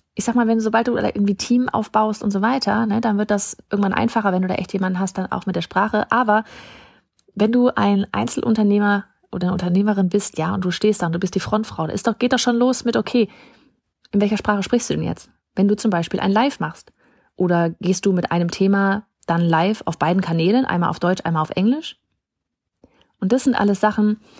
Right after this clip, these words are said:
da musst du dir einfach klar drüber werden. Und das heißt ja nicht, dass du später nicht dann doch mal machen kannst, expandieren. <laughs> Ne? Aber, ähm, ich bin immer für, mach's dir erstmal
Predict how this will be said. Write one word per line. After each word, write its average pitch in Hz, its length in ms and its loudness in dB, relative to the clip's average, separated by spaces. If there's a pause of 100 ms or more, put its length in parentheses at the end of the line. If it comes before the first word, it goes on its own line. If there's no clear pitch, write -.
(220)
da 175 120 0
musst 190 200 0
du 170 40 -4
dir 165 80 0
einfach 165 200 -6
klar 180 220 0
drüber 165 260 -4
werden. 175 360 -2
Und 170 380 -4 (380)
das - 140 -4
heißt 247 140 2
ja 277 60 4
nicht, 247 160 2
dass 208 100 0
du 202 60 -4
später 196 280 0
nicht 170 140 -2
dann 160 80 0
doch 233 160 -4
mal 175 80 -2
machen 165 220 -4
kannst, - 440 -4
expandieren. 170 920 0 (420)
<laughs> 220 120 2 (540)
Ne? 233 160 2 (100)
Aber, 175 360 2 (420)
ähm, 170 520 -6 (580)
ich - 160 -4
bin 196 120 0
immer 220 240 2
für, 208 520 2
mach's 185 300 -4
dir 170 400 0 (200)
erstmal - 340 -6